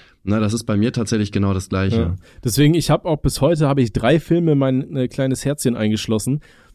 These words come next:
Speaker 2: Ähm, weil ich hatte früher, ich hatte genau drei D V Ds und ich hab diese drei D V Ds jedes Wochenende durchgeguckt.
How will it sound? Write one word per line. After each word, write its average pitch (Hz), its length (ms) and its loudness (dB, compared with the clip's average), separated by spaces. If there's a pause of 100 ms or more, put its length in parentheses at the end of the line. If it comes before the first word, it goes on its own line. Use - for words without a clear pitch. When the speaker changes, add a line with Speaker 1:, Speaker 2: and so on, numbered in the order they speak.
(240)
Speaker 2:
Ähm, 123 440 0
weil 123 100 0
ich 123 100 -2
hatte 147 220 -2
früher, 156 420 2
ich - 140 -8
hatte 139 180 -2
genau 127 240 2
drei 127 320 0
D 139 180 0
V 117 200 0
Ds 120 460 -2 (420)
und 123 240 -2
ich 123 160 -6
hab 135 160 -2
diese 165 240 0
drei 135 240 2
D 139 140 2
V 135 160 -2
Ds 131 240 -2
jedes 165 280 0
Wochenende 156 380 0
durchgeguckt. 120 560 -6